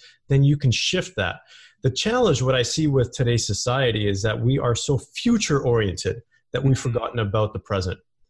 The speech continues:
Speaker 1: And that's what's happened to society. Society has, has really come to the terms that a purpose is a future goal, which it is not. A purpose is a present goal. And so at this moment, what is your purpose?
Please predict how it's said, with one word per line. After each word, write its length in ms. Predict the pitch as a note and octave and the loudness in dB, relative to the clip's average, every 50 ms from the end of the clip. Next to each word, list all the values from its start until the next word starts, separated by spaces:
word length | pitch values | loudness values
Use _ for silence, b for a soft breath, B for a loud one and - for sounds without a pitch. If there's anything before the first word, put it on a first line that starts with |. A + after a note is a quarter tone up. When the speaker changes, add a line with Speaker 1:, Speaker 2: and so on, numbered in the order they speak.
| b b b b b b b b b b | b b b b b b b b b b
Speaker 1:
And 180 | - B2 B2 A#2 | -2 0 0 0
that's 380 | A2 C#3+ D#3+ E3+ D3+ - - C3 | 0 0 0 -2 -2 -4 -4 -2
what's 200 | C#3 B2+ - - | -2 -2 -2 -2
happened 360 | - B2 B2 A#2+ - B2 A2 | -4 -4 -2 -2 -2 -2 -2
to 80 | - A2 | -2 -2
society. 520 | - - A#2+ - - A#2 A2 A2 G#2+ G#2 | -4 -4 -4 -4 -2 -2 0 0 0 -2
Society 560 | F#2+ - A2+ G#2+ - - C#3 D#3 F3 E3+ D3+ | -2 -2 -4 -6 -4 -4 -4 -2 -2 0 0
has, 360 | B2+ C3 A#2+ A2 - - - _ _ _ _ _ - - - - | 2 2 2 0 -2 -6 -12 _ _ _ _ _ -20 -20 -8 -2
has 220 | B2 A#2+ A2+ A2 - - _ _ _ - | 0 0 0 0 -4 -10 _ _ _ -2
really 280 | D3 G#3+ B3+ B3+ E3+ | 0 2 2 2 0
come 240 | - - D#3+ E3 D3+ | 0 0 0 0 0
to 60 | D3 | 0
the 80 | B2+ A#2+ | 0 -2
terms 360 | - - D3+ C#3 A#2 A#2 G#2 | -2 0 0 0 2 0 0
that 260 | A2 A2 G#2+ G#2 - - B B B B B B | 0 0 0 0 -4 -8 B B B B B B
a 100 | C#3 B2 | 0 0
purpose 720 | B2+ - - B3 B3 - D#3+ A#2+ G#2+ - - - - - b b b b b b b - | 0 0 -2 -2 0 2 0 0 0 -2 -4 -8 -10 -12 b b b b b b b -2
is 240 | D#3+ D#3+ D#3 D3 - - | 0 2 2 0 0 0
a 120 | D#3+ C#3+ | 0 0
future 500 | - - - - E3+ E3 E3 - E3+ C3+ | 0 -2 0 0 2 2 2 2 2 2
goal, 400 | G#2+ C3 B2 G#2+ E2+ E2+ - - _ _ - | 2 4 2 2 2 -2 -6 -12 _ _ -2
which 240 | - C#3 C#3+ - D3 | 2 2 2 4 2
it 80 | C3 | 2
is 160 | B2+ A#2 G#2 | 2 2 2
not. 260 | A#2 A2+ G2 - - - _ _ - | 0 0 -2 -2 -6 -10 _ _ -2
A 100 | C3 B2+ | -2 -2
purpose 520 | B2+ - - F#3 F3+ - - E3+ - - | -2 -2 -4 -4 -2 0 0 0 0 -2
is 220 | - - C3+ A2+ B2 | -2 -2 0 2 2
a 100 | A2+ A2 | 2 0
present 460 | - - - C#3 A#2+ - A#2 G#2 G#2 | 0 -2 -2 0 2 2 0 0 0
goal. 300 | - F#2+ E2 E2+ - _ _ _ _ _ _ _ _ - _ - _ _ _ _ _ _ _ _ _ _ _ _ _ _ _ _ _ _ _ _ _ _ _ - | -2 -2 -2 -2 -6 _ _ _ _ _ _ _ _ -20 _ -20 _ _ _ _ _ _ _ _ _ _ _ _ _ _ _ _ _ _ _ _ _ _ _ -6
And 160 | B2+ A#2+ A2+ | -4 -2 -2
so 180 | - D3+ C#3+ - | 0 -2 -4 -2
at 220 | - - - - - | -2 -4 -6 -4 -2
this 240 | - E3 - - C3+ | -2 -2 0 0 0
moment, 540 | B2+ C3+ D#3 F3 F3 D3 B2 F#2+ - - | 0 2 2 2 2 2 2 0 0 -4
what 280 | C#3+ A#2 A#2 A#2+ - - | -4 -4 -4 -4 -4 -2
is 140 | A#2+ G#2 G2+ | -4 -2 -2
your 120 | G#2+ G#2 | -2 -4
purpose? 680 | - - - D3 C#3+ - - F2+ E2 - - - - | -4 -4 -4 -4 -4 -2 -2 -4 -2 -2 -6 -8 -10